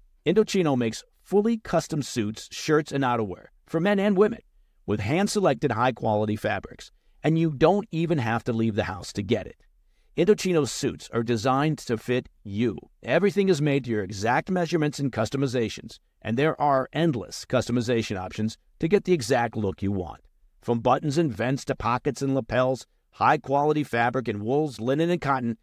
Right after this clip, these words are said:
in different colors and patterns. There's really something for everyone with Indochino. And get this, you can measure yourself at home in ten minutes, or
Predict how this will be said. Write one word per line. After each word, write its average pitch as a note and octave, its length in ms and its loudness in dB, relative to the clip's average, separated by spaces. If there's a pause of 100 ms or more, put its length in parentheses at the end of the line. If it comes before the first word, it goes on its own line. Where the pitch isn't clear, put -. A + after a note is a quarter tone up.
(220)
in G#2+ 120 -2
different C#3+ 380 0
colors D3 420 2 (220)
and A#2+ 160 -4
patterns. G#2 540 -4 (320)
There's C3+ 180 0
really G#3 180 6
something D#3+ 360 2
for C3+ 120 4
everyone A#2 360 0 (100)
with G#2+ 240 -4
Indochino. D3+ 720 0 (360)
And C3 80 0
get F#3+ 160 -2
this, - 320 -4 (320)
you B2 100 -4
can A#2+ 200 0
measure D#3+ 260 2
yourself F#3 480 0
at C3+ 100 -2
home G2+ 380 -2
in A2 160 0
ten F3 280 0
minutes, F3 400 -2
or F#3+ 240 2